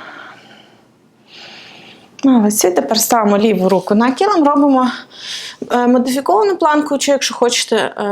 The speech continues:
таку стандартну планку, можете її зробити. Я зроблю модифіковану, ліве коліно на килим,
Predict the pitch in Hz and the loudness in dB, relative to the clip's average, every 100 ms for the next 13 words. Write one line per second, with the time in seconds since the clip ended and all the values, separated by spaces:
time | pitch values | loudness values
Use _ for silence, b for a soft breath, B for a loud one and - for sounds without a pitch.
0 | 202 202 202 202 - 185 180 190 185 B | -2 -2 -4 -8 -4 -4 -2 -4 -6 B
1 | B B - 220 240 - 285 262 247 254 | B B -4 -2 -2 -2 -4 0 0 -2
2 | 220 208 - 202 196 202 302 294 214 208 | -4 -6 -4 -6 -4 -4 -2 0 0 0
3 | 196 190 185 196 220 285 320 285 226 196 | -6 -6 -10 -8 -4 -2 -2 0 0 -2
4 | - 185 175 175 - 294 370 | -4 -6 -6 -8 -8 -6 -6